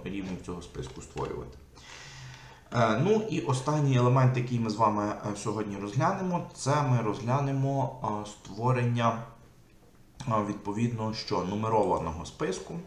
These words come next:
Е, для цього ми створюємо новий файлик. Давайте збережемо його як H T M L сторінку. Для цього нам потрібно перейти в пункт «Зберегти як», вибрати All Types і <clears throat>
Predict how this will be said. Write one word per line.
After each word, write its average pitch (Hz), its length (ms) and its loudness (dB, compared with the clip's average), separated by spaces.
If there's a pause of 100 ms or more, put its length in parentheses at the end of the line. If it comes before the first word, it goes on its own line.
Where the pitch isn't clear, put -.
(500)
Е, 107 140 0
для 113 300 0
цього 107 460 2
ми 117 320 0
створюємо 110 480 0
новий 104 240 -4
файлик. 87 640 -6 (260)
Давайте 101 480 -2
збережемо 98 760 -2
його 92 320 -4
як 92 640 -2 (160)
H - 360 -4
T 92 120 0
M 90 140 2
L 82 40 -4
сторінку. 98 600 -4 (420)
Для 127 180 6
цього 104 320 2
нам 95 180 0
потрібно 92 420 -2
перейти 92 680 0
в 85 480 -4 (180)
пункт 98 300 -6
«Зберегти 95 460 -4
як», 92 420 0 (360)
вибрати 101 480 -2 (100)
All 95 240 -4
Types - 640 -2 (400)
і 170 220 -4 (240)
<clears throat> 147 60 6